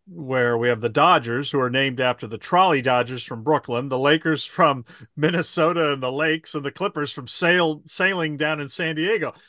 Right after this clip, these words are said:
Our franchise names <laughs> have nothing to do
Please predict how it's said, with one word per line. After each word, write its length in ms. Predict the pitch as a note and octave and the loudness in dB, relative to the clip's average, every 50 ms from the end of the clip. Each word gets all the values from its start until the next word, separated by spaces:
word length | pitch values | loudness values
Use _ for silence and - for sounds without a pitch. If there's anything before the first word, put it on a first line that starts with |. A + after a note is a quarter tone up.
| _ _ - | _ _ 0
Our 160 | F#3 F#3+ - | 2 2 2
franchise 640 | - - F#3+ E3 D#3 D3 - E3+ D#3 D3+ D3 C3+ - | 2 0 0 0 0 -2 -2 -4 -2 -2 -4 -6 -8
names 420 | D#3+ D#3 D3+ D3+ D3+ D3 C3+ B2+ - | -8 -6 -6 -6 -6 -8 -10 -10 -4
<laughs> 20 | - | -2
have 160 | G#3 E3 - _ _ _ _ _ _ _ _ _ _ _ - - G3+ A3+ - | -2 -2 -2 _ _ _ _ _ _ _ _ _ _ _ -16 -14 -14 -12 -6
nothing 400 | - F3 G3+ G#3 G3+ - G#3+ G#3 G#3 | 0 2 2 2 4 2 -2 -2 -2
to 100 | F3 E3+ | -8 -8
do 420 | - E3+ E3 D#3+ D#3 D3+ E3 | -4 -2 -2 -2 0 -2 -4